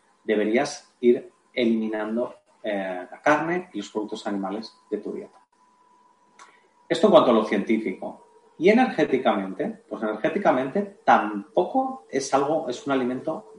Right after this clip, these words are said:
eh, y yo diría que no es nada, eh, bueno para evolucionar.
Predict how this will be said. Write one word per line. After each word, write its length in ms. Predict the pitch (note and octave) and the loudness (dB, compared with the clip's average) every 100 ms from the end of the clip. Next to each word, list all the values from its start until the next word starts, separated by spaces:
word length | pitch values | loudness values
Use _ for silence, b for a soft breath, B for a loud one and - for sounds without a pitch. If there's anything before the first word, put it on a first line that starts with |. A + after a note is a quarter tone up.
| - | -8
eh, 480 | A2+ G#2 G2 F#2+ - | -4 -2 -4 -6 -10
y 160 | - - - - - - - - | -12 -12 -20 -20 -20 -20 -20 -14
yo 200 | A#2 C#3 | -2 0
diría 240 | D3 D#3+ | 2 2
que 100 | C#3+ | 0
no 320 | A#2+ A2+ C3+ E3+ | 0 0 2 0
es 200 | - C#3 | 0 -2
nada, 500 | C#3 C3+ C3 - B B B B - | 2 4 2 -2 B B B B -6
eh, 520 | A#2+ A2+ G#2+ G#2 G2 G2 | 0 2 2 2 0 2
bueno 320 | C3 - G#3+ | 2 4 0
para 160 | B2+ A2 | 2 4
evolucionar. 600 | G2+ F#2 - G#2 - - | 4 0 -4 -8 -8 -14